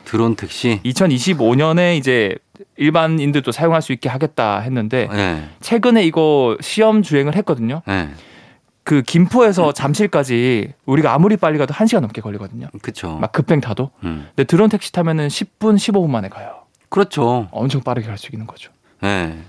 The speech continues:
Speaker 2: 그래서
Speaker 1: 이게 상용화가 되냐가 문제죠.
Speaker 2: <laughs> 이제 충분히 될 수 있다. 왜냐면은
Speaker 1: 네.
Speaker 2: 일단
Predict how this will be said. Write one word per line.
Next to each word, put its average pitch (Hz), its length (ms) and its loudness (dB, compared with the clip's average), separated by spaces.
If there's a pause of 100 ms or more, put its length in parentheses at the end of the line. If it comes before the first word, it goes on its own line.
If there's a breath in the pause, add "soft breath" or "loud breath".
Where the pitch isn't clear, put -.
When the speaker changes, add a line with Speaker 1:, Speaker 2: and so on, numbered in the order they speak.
Speaker 2:
그래서 151 220 4
Speaker 1:
이게 156 120 4
상용화가 214 600 4
되냐가 131 340 2
문제죠. 95 300 2 (100)
Speaker 2:
<laughs> 170 160 0
이제 139 380 2
충분히 233 260 2
될 160 140 2
수 190 80 0
있다. 117 480 0
왜냐면은 143 720 0
Speaker 1:
네. 85 200 -2 (540 loud breath)
Speaker 2:
일단 165 640 0